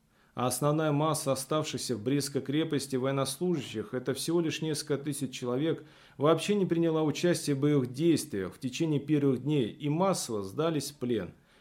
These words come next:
То есть фактически активное сопротивление противнику оказала только малая часть гарнизона.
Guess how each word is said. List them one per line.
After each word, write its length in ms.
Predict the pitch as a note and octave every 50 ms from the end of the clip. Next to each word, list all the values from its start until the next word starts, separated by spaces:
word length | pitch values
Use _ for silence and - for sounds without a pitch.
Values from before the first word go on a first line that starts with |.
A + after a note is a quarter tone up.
| _ _ _ _ _ _
То 100 | - E3
есть 140 | F3+ E3+ -
фактически 640 | - E3 E3 D#3+ - - F#3+ F#3 F3 - - - C#3+
активное 400 | D3 C#3 C#3+ C#3+ F#3 F3+ E3 C#3+
сопротивление 880 | - - C3 - C3+ C3 C3+ C#3 C#3 D3 E3+ G3+ A3 A3 G3 F3+ C#3
противнику 640 | - - C3 - - C#3+ C3 A#2 G#2+ F#2+ - - G2+
оказала 420 | G2 - C3+ C#3 D3+ F#3 F#3+ F3+
только 320 | F3+ D#3+ D#3+ D3+ - D3
малая 480 | C#3 D3+ E3+ F#3+ G3+ G3 G3 F#3+ F3 D3+
часть 380 | C#3+ - - E3 E3 D#3 C#3+ C#3+
гарнизона. 800 | D3 C#3 C#3+ D3 D3 C3 B2 B2+ C#3+ C#3+ C3 G#2+ F#2 E2+ - -